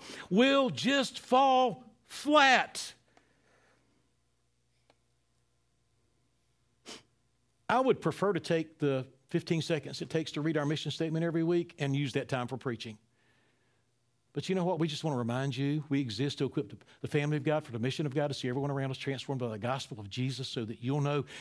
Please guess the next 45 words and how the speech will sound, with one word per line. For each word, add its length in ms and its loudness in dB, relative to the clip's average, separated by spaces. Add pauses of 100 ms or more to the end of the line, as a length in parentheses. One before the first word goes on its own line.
(140)
that's 240 -4
what 160 -2
we're 160 0
about. 320 0
And 140 -8
hopefully, 460 0
if 120 -8
you 100 0
came 260 -2
here, 180 2
that's 240 -4
what 120 -4
you're 180 -4
about. 360 -10 (2000)
So 200 -4
that 120 0
we 140 0
can 120 0
be 60 0
unified, 640 -6 (800)
so 180 -6
that 140 -4
they 80 -6
won't, 280 -4
we 80 2
won't 180 -2
be 60 0
divided. 500 -4
And 100 2
if 80 -4
that's 220 -2
not 140 0
what 120 -2
you 60 0
wanna 180 2
be 140 0
about, 380 0 (1500)
<sighs> 60 -8 (1500)
don't 240 0
stop 280 -4
us 100 -2
from 200 -4
doing 200 -2
it, 80 -12
please. 380 -16